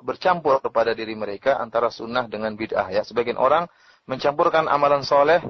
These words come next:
dan juga gem-, giat melaksanakan amalan soleh dan juga giat melaksanakan amalan yang tidak dicontohkan oleh Nabi Shallallahu Alaihi Wasallam. Tentunya ini disebabkan karena kondisi mereka mungkin belajar pada pesantren-pesantren atau pondok-pondok yang mengajarkan hal-hal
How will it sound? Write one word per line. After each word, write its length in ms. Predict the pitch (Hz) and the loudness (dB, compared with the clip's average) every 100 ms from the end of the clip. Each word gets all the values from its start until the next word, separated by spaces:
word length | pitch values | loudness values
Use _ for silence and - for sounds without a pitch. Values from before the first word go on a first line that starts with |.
| - | -8
dan 160 | 131 135 | -8 -4
juga 480 | 151 185 160 113 - - - - | 2 4 4 0 -4 -14 -18 -6
gem-, 240 | 156 160 - - | -6 -6 -16 -18
giat 240 | 139 170 170 | -4 -2 0
melaksanakan 400 | 156 147 151 139 | 0 -2 -2 -2
amalan 320 | 135 135 131 | -2 0 0
soleh 320 | 117 113 135 185 _ _ _ | 2 2 2 -2 _ _ _
dan 160 | 139 147 | -6 -6
juga 240 | 151 180 | 0 0
giat 240 | 151 190 165 | 0 -4 -2
melaksanakan 480 | 156 - 160 175 | -4 -2 -2 -2
amalan 400 | 156 151 160 170 | 0 0 0 -2
yang 40 | 151 | -6
tidak 160 | 147 131 | -6 -6
dicontohkan 480 | 135 139 127 135 139 | -4 -4 -2 0 0
oleh 240 | 120 151 - _ _ - | 0 -2 -4 _ _ -6
Nabi 240 | 127 123 | -4 -2
Shallallahu 480 | 113 117 113 117 110 | -2 0 0 0 0
Alaihi 240 | 101 110 104 | 0 0 -2
Wasallam. 480 | 98 110 104 95 | -2 -2 -2 -2
Tentunya 320 | 87 110 127 131 | -6 -6 -4 -4
ini 160 | 131 | -6
disebabkan 560 | 135 113 110 110 127 120 | -6 -4 -2 0 -2 0
karena 320 | 110 110 120 | -2 0 -2
kondisi 320 | 113 113 104 | -2 -4 -8
mereka 320 | 110 110 113 | -4 -2 0
mungkin 320 | 113 113 113 104 | -2 -2 -6 -2
belajar 320 | 110 110 107 | 0 0 -2
pada 400 | 107 104 104 98 _ _ _ _ _ | -2 0 0 -2 _ _ _ _ _
pesantren-pesantren 800 | - 117 110 107 113 123 110 117 | -4 -2 -2 -6 -4 -2 -2 -2
atau 80 | - | -2
pondok-pondok 560 | 110 110 107 - 117 107 | -2 -2 -2 -2 -2 0
yang 160 | 107 | -2
mengajarkan 560 | 107 107 104 110 117 110 | -4 -6 -2 -2 -2 -4
hal-hal 240 | 107 104 | -2 -4